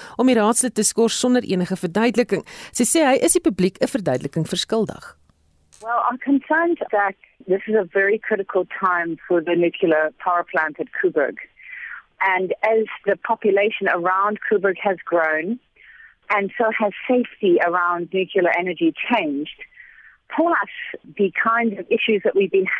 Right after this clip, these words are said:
Speaker 2: having with our power systems under Eskom's control is a perfect mix. You know, where there's many more people in Cape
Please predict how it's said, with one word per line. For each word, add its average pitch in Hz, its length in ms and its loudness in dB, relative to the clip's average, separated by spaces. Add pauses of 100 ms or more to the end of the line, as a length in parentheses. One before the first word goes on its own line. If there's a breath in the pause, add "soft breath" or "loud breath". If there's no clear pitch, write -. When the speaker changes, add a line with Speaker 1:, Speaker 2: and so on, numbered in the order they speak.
Speaker 2:
having 202 320 -2
with 175 160 -2 (240)
our 180 160 0 (100)
power 202 360 0
systems 170 540 -2 (680 loud breath)
under 214 180 2 (100)
Eskom's 175 640 -2 (180)
control 175 720 2 (680 loud breath)
is - 140 2
a 214 60 2
perfect - 480 -4
mix. 196 240 0 (880 loud breath)
You 202 140 0
know, 196 120 2
where 196 260 2
there's 190 200 0
many 226 260 2
more 233 200 4 (340)
people 196 400 -2
in 190 80 -6
Cape 196 260 0